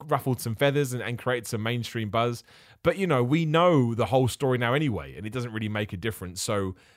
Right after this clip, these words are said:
those things to me are always in a bubble. Like when Hulk Hogan ragged on the W W F title and said the I W G P Championship was the real world championship. It was, it had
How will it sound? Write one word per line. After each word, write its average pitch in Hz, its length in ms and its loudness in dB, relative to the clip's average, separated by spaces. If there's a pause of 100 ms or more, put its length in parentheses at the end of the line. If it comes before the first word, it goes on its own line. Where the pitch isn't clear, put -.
(200)
those 196 340 4
things 180 280 0
to 165 100 -2
me 160 100 0
are 139 80 4
always 131 340 2
in 123 80 -2
a 110 60 -2
bubble. 76 400 -4
Like 156 200 0
when 143 120 -2
Hulk 139 240 0
Hogan 127 320 2
ragged 117 300 -2
on 113 60 -4
the 110 60 -4
W 104 200 -4
W 104 80 -2
F 101 100 -6
title 95 300 -6
and 95 80 -8
said 98 160 -6
the 98 100 -4
I 98 120 -2
W 95 280 -8
G 95 220 -8
P 104 200 -6
Championship 87 500 -10
was 104 100 -10
the 101 100 -6
real 113 420 -2
world 92 280 -8
championship. 90 720 -10 (360)
It 165 140 -4
was, 156 380 2
it 156 120 -4
had 151 460 -2